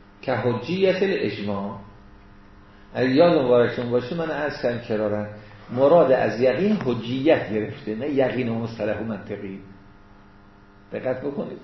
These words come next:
میگه ب-، یعنی می‌خواد اینطور بگه یقین در اصطلاح اصولیین همون حجیته.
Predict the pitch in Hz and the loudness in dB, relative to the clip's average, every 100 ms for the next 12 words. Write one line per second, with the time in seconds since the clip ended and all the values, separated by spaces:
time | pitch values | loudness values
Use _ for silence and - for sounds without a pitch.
0 | 92 123 170 - 127 - - - - - | -6 0 0 -2 -6 -8 -14 -16 -20 -16
1 | - 151 185 175 190 202 202 143 127 110 | -2 2 4 4 4 4 2 4 2 2
2 | 117 117 135 175 175 127 117 117 117 - | 2 4 4 4 2 4 4 2 -2 0
3 | 123 120 123 123 120 131 127 151 196 175 | 4 4 4 0 -2 -4 0 0 2 2
4 | 202 202 156 143 - 135 147 170 - 208 | 4 4 6 4 2 2 4 6 4 0
5 | - 262 - | 0 0 0